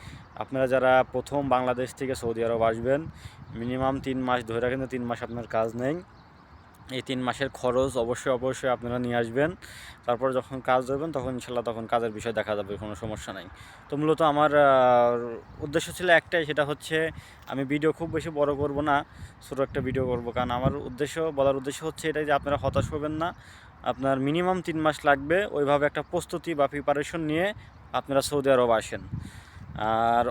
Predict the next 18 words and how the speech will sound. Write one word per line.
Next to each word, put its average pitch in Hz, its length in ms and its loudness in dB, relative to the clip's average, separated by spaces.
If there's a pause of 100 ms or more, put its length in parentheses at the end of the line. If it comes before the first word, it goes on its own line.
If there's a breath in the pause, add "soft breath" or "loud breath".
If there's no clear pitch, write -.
অবশ্যই, 160 400 0
অবশ্যই 160 500 2
একটা 151 200 2
রিকোয়েস্ট, 143 380 0
যারা 135 240 6
আসবেন 131 380 2
বা 123 120 2
এসে 123 220 -6
পড়েছেন, 139 460 0 (480 loud breath)
আপনারা 135 520 4 (120)
পরীক্ষা 156 680 4
খুব 143 160 -6
ভালো 127 240 0
মতো 135 220 -2
দিয়েন। 139 300 0 (560 loud breath)
আহ, 113 280 0
কারণ 131 280 2
হচ্ছে 131 340 -2